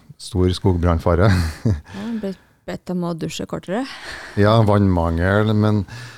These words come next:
Speaker 1: men, eh, løpemessig fantastiske forhold.
Speaker 2: Mm.
Speaker 1: Tørre stier,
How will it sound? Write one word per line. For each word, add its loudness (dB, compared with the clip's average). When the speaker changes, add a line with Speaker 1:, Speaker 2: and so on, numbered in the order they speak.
Speaker 1:
men, 2
eh, 4
løpemessig 2
fantastiske -4
forhold. 0
Speaker 2:
Mm. -4
Speaker 1:
Tørre 2
stier, 0